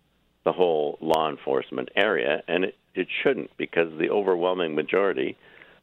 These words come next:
of, uh, you know, law enforcement officers, I believe, you know, they, they have a very, very difficult job. They're on the front lines every day, and they're trying to do the best that they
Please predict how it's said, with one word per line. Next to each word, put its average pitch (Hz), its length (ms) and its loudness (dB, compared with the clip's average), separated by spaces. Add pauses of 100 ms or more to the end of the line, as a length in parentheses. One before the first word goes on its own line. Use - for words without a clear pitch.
of, 78 400 0
uh, 76 340 2
you 92 160 -2
know, 76 160 0
law 78 200 2
enforcement 65 520 -2
officers, 62 420 -4
I 67 140 2
believe, 64 460 -2
you - 720 -10
know, 60 120 0
they, 69 200 2
they 71 140 2
have 65 120 -2
a 64 80 0
very, 69 400 0
very 60 220 0
difficult - 520 -4
job. 64 360 0 (240)
They're 71 160 2
on 71 180 0
the 65 60 -4
front 58 240 0
lines 62 340 -2 (100)
every 67 220 0
day, 62 320 2 (580)
and 65 180 -2
they're 64 80 -2
trying 65 360 0
to 60 100 -10
do 58 200 -4
the 60 100 -2
best 57 260 0 (440)
that - 180 -2
they 60 160 2